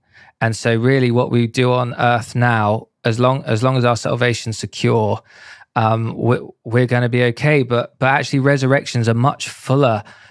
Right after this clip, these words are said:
thing than us ra-, being raised with Christ one day. Resurrection is God's inbreaking kingdom in heaven coming to earth right now.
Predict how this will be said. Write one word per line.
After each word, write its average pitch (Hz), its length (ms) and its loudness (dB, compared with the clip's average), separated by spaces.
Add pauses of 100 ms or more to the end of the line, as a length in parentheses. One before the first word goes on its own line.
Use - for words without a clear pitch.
thing 135 400 0
than 113 340 0 (140)
us 127 240 -2
ra-, 120 320 2
being 120 180 0
raised 120 280 0
with 110 120 -4
Christ 135 380 -2
one 110 200 0
day. 107 300 0 (300)
Resurrection 131 720 0
is 120 260 0 (840)
God's 135 260 2
inbreaking 127 600 0
kingdom 123 760 0 (960)
in 120 140 0
heaven 123 400 0
coming 123 260 0
to - 180 -4
earth 123 260 0
right 117 200 0
now. 113 360 -2